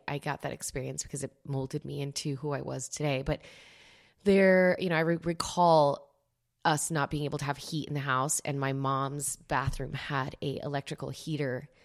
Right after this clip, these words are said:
on the ceiling, which worked. So I would sleep next to the toilet, um, at night just to stay warm.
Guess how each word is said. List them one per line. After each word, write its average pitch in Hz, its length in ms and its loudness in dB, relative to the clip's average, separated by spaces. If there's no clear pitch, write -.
on 160 140 0
the 151 80 0
ceiling, 135 540 -2
which 135 200 -6
worked. 156 400 -2
So - 140 0
I 190 60 6
would 196 120 2
sleep 202 380 2
next 185 240 -2
to 202 80 0
the 196 80 2
toilet, 190 440 2
um, 151 480 -2
at 156 140 -2
night 151 260 -2
just - 220 -6
to 170 100 -4
stay 156 240 0
warm. 147 480 -2